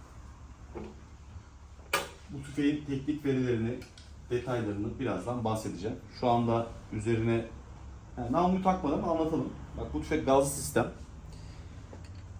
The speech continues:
Namludaki gaz basıncının belli bir kısmını alarak, şu sistem başka bir firmada yok zaten.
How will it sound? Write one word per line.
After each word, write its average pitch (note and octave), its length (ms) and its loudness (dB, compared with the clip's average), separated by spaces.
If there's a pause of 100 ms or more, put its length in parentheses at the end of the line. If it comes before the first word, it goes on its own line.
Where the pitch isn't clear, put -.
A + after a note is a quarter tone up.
(180)
Namludaki C#3+ 720 10
gaz C3+ 280 10
basıncının G#2+ 640 6
belli B2+ 300 12
bir B2 160 8
kısmını G#2+ 380 6
alarak, C3 400 10 (840)
şu - 460 4
sistem C3 440 4
başka B2+ 340 6
bir A#2 200 4
firmada A2+ 420 8
yok B2+ 140 10
zaten. F#2+ 400 2